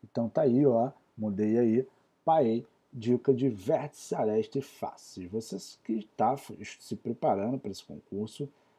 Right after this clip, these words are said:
sabe que esse tipo de questão vai cair na tua prova, é questão certa. Então vamos lá, vamos ver. Antes, minhas redes sociais, aqui tá o nosso canal no YouTube,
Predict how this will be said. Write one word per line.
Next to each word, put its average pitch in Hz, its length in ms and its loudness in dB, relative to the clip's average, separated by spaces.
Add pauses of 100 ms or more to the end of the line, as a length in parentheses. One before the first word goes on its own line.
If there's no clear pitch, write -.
(120)
sabe 147 360 0
que 165 140 -6
esse 175 220 -8
tipo 113 340 -8
de 104 100 -12
questão 139 480 -2 (120)
vai 131 520 -6 (120)
cair 131 440 -2 (240)
na 160 140 -10
tua - 180 -8
prova, 120 360 -4
é - 20 -2
questão - 380 -8
certa. - 400 -10
Então 151 180 -4
vamos 202 160 0
lá, 135 180 2 (300)
vamos 170 180 -4
ver. 135 220 4 (220)
Antes, 160 340 -2
minhas 156 240 0
redes 113 220 -4
sociais, 123 500 -2 (180)
aqui 113 240 -12
tá 131 140 -6
o 120 80 0
nosso 110 320 -4
canal 101 460 -6 (120)
no 120 140 -2
YouTube, 147 500 0